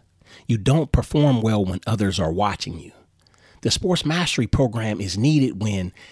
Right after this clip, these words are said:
you maintain doubt about your sport before or during games. You feel anxious or scared when you perform in competition.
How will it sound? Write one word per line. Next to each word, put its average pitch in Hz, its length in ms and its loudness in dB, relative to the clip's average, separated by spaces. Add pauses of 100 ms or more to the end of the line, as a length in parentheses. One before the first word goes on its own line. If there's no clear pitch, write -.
(300)
you 151 80 4
maintain 135 720 0
doubt 139 360 -2
about 101 360 -6
your 113 80 0
sport - 400 -2
before 151 600 0
or 95 120 -8
during 113 500 2
games. 95 680 -4 (240)
You 147 100 4
feel 139 320 2
anxious 151 400 0
or 120 80 0
scared 120 560 0
when 101 100 0
you 104 120 2
perform 110 500 0
in 87 140 -8
competition. - 840 -4